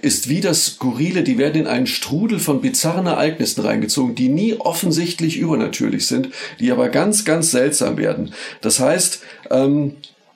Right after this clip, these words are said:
es ist spannend bis zum Schluss. Sehr, sehr spannend. Und es geht tatsächlich nicht um das Fantastische,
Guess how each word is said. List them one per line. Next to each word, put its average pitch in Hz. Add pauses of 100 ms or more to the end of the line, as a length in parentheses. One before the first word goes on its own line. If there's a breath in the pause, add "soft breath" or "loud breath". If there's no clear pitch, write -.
(500)
es -
ist - (520)
spannend 214
bis 180
zum 165
Schluss. - (480)
Sehr, 165
sehr 156
spannend. 113 (680 loud breath)
Und 151
es -
geht 208
tatsächlich 170
nicht 170
um 151
das 131
Fantastische, 196